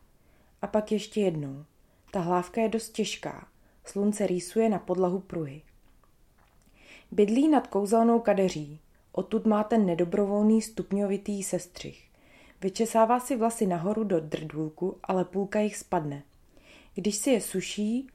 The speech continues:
vetře do nich pěnové tužidlo, zrcadlo stojí na židli, ona klečí na koberci. Vždycky mají koberec. Jejich byt je rohový, zvenčí nevypadá nic moc.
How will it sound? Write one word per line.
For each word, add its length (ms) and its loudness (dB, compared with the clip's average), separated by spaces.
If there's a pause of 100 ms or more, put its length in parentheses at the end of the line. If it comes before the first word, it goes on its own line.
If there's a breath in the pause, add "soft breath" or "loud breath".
(140)
vetře 340 0
do 80 4
nich 220 4
pěnové 440 2
tužidlo, 600 0 (440 soft breath)
zrcadlo 440 0
stojí 280 2
na 160 0
židli, 540 2
ona 200 -2
klečí 400 -2
na 100 2
koberci. 600 -6 (520)
Vždycky 440 0
mají 240 -4
koberec. 680 -8 (880 soft breath)
Jejich 280 6
byt 280 4
je 120 4
rohový, 680 0
zvenčí 460 0
nevypadá 560 2
nic 240 -4
moc. 400 -8